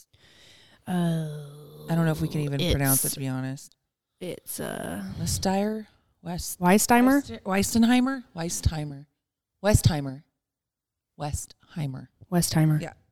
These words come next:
Speaker 2: Doctor Ruth Westheimer.
Speaker 1: And so when I, I didn't know a lot, I didn't know anything about her.
Speaker 2: Yeah.
Speaker 1: And,
Speaker 2: You're not that
Speaker 1: but I knew who she was.
Speaker 2: Oh, you did?
Speaker 1: Yeah.
Speaker 2: Okay.
Speaker 1: And I also, 'cause when I was young, I remember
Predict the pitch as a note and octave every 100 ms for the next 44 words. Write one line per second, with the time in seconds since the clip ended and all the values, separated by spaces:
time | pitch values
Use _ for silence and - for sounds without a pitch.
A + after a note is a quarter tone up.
0 | _ - G3 A#3 G#3 G#3 - G3 F3 -
1 | F3 - F#3 _ _ _ _ _ - G#3
2 | G3+ F#3+ F3 E3+ D#3+ - _ _ _ _
3 | - C4 - _ _ _ _ _ _ _
4 | _ G#3+ A#3 A#3+ B3+ D4 D#4 D#4 D4+ -
5 | - - - A#3+ D#4+ A#3+ A#3 G#3+ G3+ -
6 | F#3+ G#3+ D#3 F3+ F3 D3+ C#3+ E3+ D3 D3
7 | _ F#3+ D#3 D3+ _ _ _ _ _ -
8 | F#3 F3+ E3+ G3+ F3 F3+ E3 A3 A3 A#3
9 | D4 D4 - G#3+ F#3 G3 G#3 D#3 F3 C4
10 | - - F#3+ F3+ D#3 C3+ C#3+ A3 D4+ G#3
11 | F3 F#3+ A3+ A#3 A#3+ A#3+ D#4+ D4+ A#3+ G3+
12 | G#3 G3+ G#3+ G3+ F3+ G3 A3 A3 F#3 F3+
13 | F3+ _ _ _ _ _ _ _ _ _
14 | - G#3 A3+ A3 G3 A3 G3+ F3+ F3